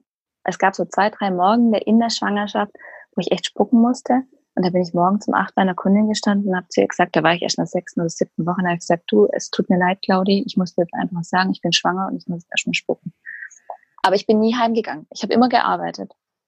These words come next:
weil ich halt immer diesen Druck noch hatte. Aber da habe ich dann auch gesagt, wär ich halt einfach angestellt,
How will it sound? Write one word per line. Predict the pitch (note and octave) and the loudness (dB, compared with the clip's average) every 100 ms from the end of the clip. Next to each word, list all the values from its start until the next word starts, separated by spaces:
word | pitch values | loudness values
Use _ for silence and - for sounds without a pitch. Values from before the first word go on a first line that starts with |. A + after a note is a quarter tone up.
| - | 2
weil | A#3 | 4
ich | F#4 C4 | 4 2
halt | - | -2
immer | G3 | -2
diesen | F#3+ G#3 F3+ | -2 -4 -2
Druck | - - | -2 -2
noch | F3 - | -10 -12
hatte. | - - - - - | -14 -14 -16 -18 -2
Aber | - | 0
da | G3+ | 2
habe | A3 | 0
ich | A#3+ | -2
dann | G#3+ | 2
auch | C4+ C4 | 0 0
gesagt, | - G#3+ - | -4 -4 -2
wär | F#3 - | -2 -2
ich | - | -2
halt | E3+ - _ - | -4 -4 _ -2
einfach | G3 F3+ F3+ | 0 0 -6
angestellt, | - G#4+ C4 - F3+ G#3+ | -4 -2 -2 -2 -2 -2